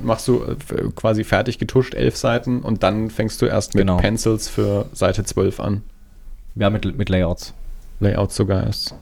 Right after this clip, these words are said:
Speaker 2: Ja.
Speaker 1: Okay.
Speaker 2: Manchmal, je nachdem, wie, wie schnell ich bin und wie es dann halt, wenn immer noch ein Wochenende dazwischen ist und so, dann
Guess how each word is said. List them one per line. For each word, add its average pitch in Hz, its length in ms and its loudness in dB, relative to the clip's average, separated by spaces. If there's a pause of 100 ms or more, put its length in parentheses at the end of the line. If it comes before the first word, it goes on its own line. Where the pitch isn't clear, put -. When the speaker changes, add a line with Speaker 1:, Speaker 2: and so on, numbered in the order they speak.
(140)
Speaker 2:
Ja. 110 100 4
Speaker 1:
Okay. 98 260 2 (680)
Speaker 2:
Manchmal, 104 540 2 (100)
je 117 100 0
nachdem, 104 380 0
wie, 117 160 -4
wie 107 120 4
schnell 110 200 2
ich - 100 -2
bin 98 120 2
und 95 100 2
wie 98 40 2
es 95 100 -2
dann 104 120 0
halt, 95 240 0 (200)
wenn 104 100 0
immer 104 120 2
noch 92 100 -2
ein 110 120 2
Wochenende 101 380 0
dazwischen 104 400 0
ist 98 140 0
und 95 100 2
so, 95 140 2
dann 92 240 2